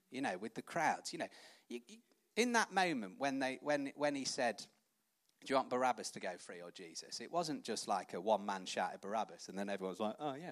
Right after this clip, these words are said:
Barabbas, Barabbas." It was weeks of scheming,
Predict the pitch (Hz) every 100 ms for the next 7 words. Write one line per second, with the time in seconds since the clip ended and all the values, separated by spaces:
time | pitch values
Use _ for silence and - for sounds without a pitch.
0 | - 190 220 - - 214 190 101 - -
1 | _ _ _ - 190 165 180 220 165 -
2 | - - _ - 113 - 196 185 98 -